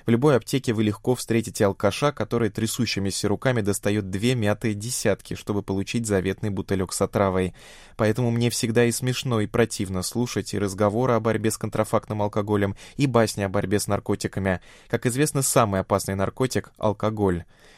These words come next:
И вот у нас все тюрьмы забиты молодыми дураками, пойманными с пятью граммами марихуаны. У дураков этих навсегда поломана жизнь.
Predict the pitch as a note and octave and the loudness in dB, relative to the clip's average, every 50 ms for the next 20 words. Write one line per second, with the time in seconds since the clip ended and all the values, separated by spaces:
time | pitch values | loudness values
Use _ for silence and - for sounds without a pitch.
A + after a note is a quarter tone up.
0 | - _ - - A#2 C3+ C3+ - B2+ B2+ B2+ A#2+ - - - - A2+ G2 - - | -18 _ -6 -2 -2 0 0 0 2 2 0 0 -2 -2 -2 -2 -2 -2 -2 -2
1 | B2 A#2+ A#2 G#2 F#2+ F#2 F#2+ F#2+ G2 A#2 - - G2 G2 G2 F#2+ F#2+ F#2 A2+ A2 | 0 0 0 0 0 0 0 0 0 0 -2 -2 -2 0 2 0 0 0 0 -2
2 | G#2 G2 F#2+ G2+ G2+ G2+ F#2 - - B2 B2 B2 G2+ G2 - G#2+ G#2+ G#2+ G#2 G2+ | -2 -2 0 2 2 2 0 0 0 -2 0 -2 -2 -4 -2 -2 -2 -2 -2 -2
3 | G2 F#2+ F#2+ - - - G2+ - - G#2 A2 G#2+ G#2+ G#2+ G#2 F#2 F#2 F#2+ F#2+ F#2+ | -4 -4 -6 -6 -6 -8 -8 -6 -4 -4 -2 0 0 0 0 0 0 -2 -2 -2
4 | F#2+ G2 G2 G2 F#2 - - G#2+ G2+ F#2+ F#2 F2+ F2+ F2 - - - - - - | -2 0 0 -2 -2 -2 0 2 2 2 2 2 0 -2 -2 -6 -14 -20 -20 -12
5 | - - A2+ A2+ B2+ C3+ - D#3 C#3+ - - A2+ F#2 - G2+ F#2 - - G#2 A2 | -8 -4 0 2 2 2 0 -2 -6 -4 -4 -6 -6 -6 -8 -8 -8 -6 -6 -6
6 | - - - G#2 G#2 G#2 A#2 A#2 - A2 G2+ G2 G2 G2 G2+ G2 G2 F#2+ F2+ F#2 | -6 -4 -6 -2 2 2 2 2 2 2 2 2 0 -2 -2 -2 -2 -4 -2 -2
7 | F#2 F#2 E2+ E2+ F2 F#2 | -2 -2 -2 -2 -4 -6